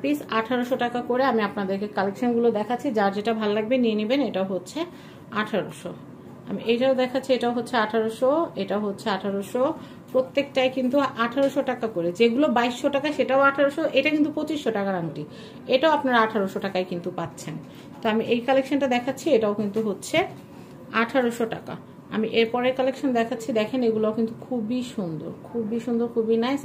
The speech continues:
এগুলো হচ্ছে মাত্র আঠারোশো টাকা করে। এই কালেকশনগুলো দেখাচ্ছি, এগুলো হচ্ছে আঠারোশো করে। এরপরের কালেকশন দেখাবো, দেখেন এগুলো কিন্তু খুবই সুন্দর, আঠারোশো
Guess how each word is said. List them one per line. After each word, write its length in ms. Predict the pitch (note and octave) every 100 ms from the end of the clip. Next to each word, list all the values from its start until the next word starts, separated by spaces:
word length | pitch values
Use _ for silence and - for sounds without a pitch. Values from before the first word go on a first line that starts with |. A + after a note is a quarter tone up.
| F#3+
এগুলো 180 | G3+ A3
হচ্ছে 200 | G#3 - B3
মাত্র 200 | G#3+ - C4+ F#4 - - - - - - - - - - - - - A#3
আঠারোশো 420 | A#3+ C#4 B3+ B3+ B3+
টাকা 180 | A3 G3+ F#3+
করে। 180 | C#3 D#3+ - - - - A#3
এই 60 | A3+
কালেকশনগুলো 540 | A3+ A3+ B3+ A#3 A3+ A3+ G3+
দেখাচ্ছি, 320 | G#3 A#3 - B3
এগুলো 240 | F#3+ G3+ G#3+
হচ্ছে 200 | A3 - A#3 A3+
আঠারোশো 420 | A3+ A#3 G#3+ - F#3+
করে। 160 | C#3 - - - - - - - - - - - -
এরপরের 400 | G3+ G#3+ A3+ B3 C4
কালেকশন 320 | C4+ B3+ C4+ B3
দেখাবো, 280 | A#3 B3+ B3 B3
দেখেন 200 | G#3 B3 A3+
এগুলো 180 | G3+ G#3
কিন্তু 160 | A3 G#3+ -
খুবই 240 | A3 A3 A3+
সুন্দর, 260 | A3+ A3+ C#4 -
আঠারোশো 400 | G3 - G#3 G3